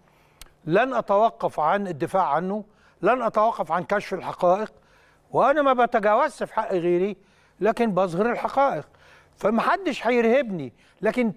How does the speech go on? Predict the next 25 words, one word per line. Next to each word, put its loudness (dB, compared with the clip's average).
انا 4
بناشد 0
بقى 2
الجماهير، -2
خلي 2
بالكم 0
يا 2
جماعه، 0
لا 2
ليا 4
صفحات 0
ولا 2
بعلق. 0
انا -2
ب-، -6
حتى -4
دلوقتي -4
بطلت -4
اعمل -4
مداخلات، -6
وبقول 4
لل-، 2
للناس 2
كلها 2
كده، 2